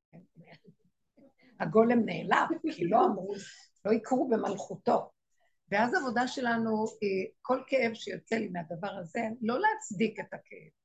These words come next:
ואז מה? בא הצדיק ומצדיק, הוא אומר, "שם,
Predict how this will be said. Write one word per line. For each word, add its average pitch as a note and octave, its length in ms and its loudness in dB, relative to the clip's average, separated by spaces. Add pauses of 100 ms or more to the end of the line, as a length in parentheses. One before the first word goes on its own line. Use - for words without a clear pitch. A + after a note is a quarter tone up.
(680)
ואז G3+ 340 2
מה? F#3+ 280 0 (340)
בא G#3+ 200 0
הצדיק G3+ 640 -4
ומצדיק, F3+ 720 -8 (340)
הוא F3 100 -20
אומר, F3 220 -20
"שם, G3+ 680 -12